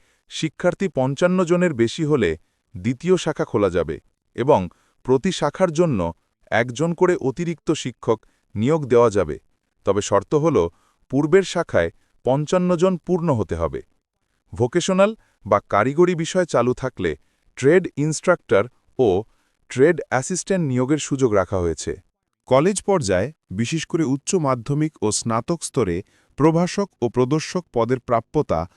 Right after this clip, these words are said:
বিষয়ভিত্তিক শিক্ষার্থীর সংখ্যার উপর নির্ভর করবে। যেমন, উচ্চ মাধ্যমিক স্তরে বিজ্ঞান বিভাগে পঁচিশ জন এবং মানবিক বা ব্যবসায় শিক্ষায় পঁয়ত্রিশ জন শিক্ষার্থী থাকলে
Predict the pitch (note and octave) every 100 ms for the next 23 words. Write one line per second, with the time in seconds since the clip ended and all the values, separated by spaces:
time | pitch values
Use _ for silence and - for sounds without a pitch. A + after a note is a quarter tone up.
0 | _ _ G2+ D3+ - G#3 E3+ G3 G#3 -
1 | C#3+ - E3 D#3+ F#3 - C#3 C3 - B2+
2 | C3+ F3+ C3+ G2 F#2+ - D#2+ D2 D2 _
3 | _ _ _ D#2+ A#2 E3+ A#2+ B2+ _ _
4 | - E3+ - A3 G3+ E3 F#3+ G3 - D#3+
5 | D#3 B2+ B2+ B2 F3+ F#3 D#3 D#3 D#3 B2
6 | A#2 F3+ D3 A2 F2 F#2 _ _ - A#2
7 | D3 C3+ B2+ D#3 E3+ F#3 C#3 C3 A2 A2+
8 | - F3+ - D3+ - D#3 D3+ _ _ C#3+
9 | E3+ G#3 G#3 F#3 G3+ - C#3 - D#3 -
10 | - A#2 A#2+ B2